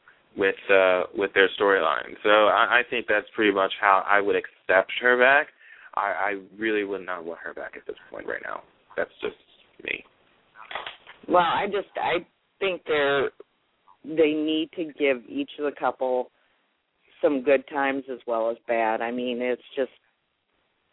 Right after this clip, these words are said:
Speaker 2: I don't know, it's just lately it's been bad. They might have a day or two of good times, and then, then it just gets bad right away again.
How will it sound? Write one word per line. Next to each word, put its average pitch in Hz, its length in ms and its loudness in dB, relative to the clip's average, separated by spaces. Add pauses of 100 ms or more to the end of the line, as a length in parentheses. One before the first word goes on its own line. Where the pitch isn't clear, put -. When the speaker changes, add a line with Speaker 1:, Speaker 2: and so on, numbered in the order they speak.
(680)
Speaker 2:
I 175 100 4
don't 269 140 -4
know, 147 160 4
it's 151 240 2
just 175 160 -14
lately 147 460 0
it's 127 140 -2 (140)
been 131 300 2 (560)
bad. 151 400 4
They 151 100 0
might 147 220 -2
have 143 180 -2
a 135 60 -4
day 135 200 -2
or 131 140 0 (140)
two 143 180 -2
of 120 160 -6
good 131 240 -2
times, 127 480 -4 (120)
and 131 200 0
then, 123 460 -4 (760)
then 131 260 -2
it 127 160 0
just 123 180 0 (120)
gets 123 180 0 (140)
bad 120 320 4
right 110 180 0
away 101 280 -2
again. 101 420 -6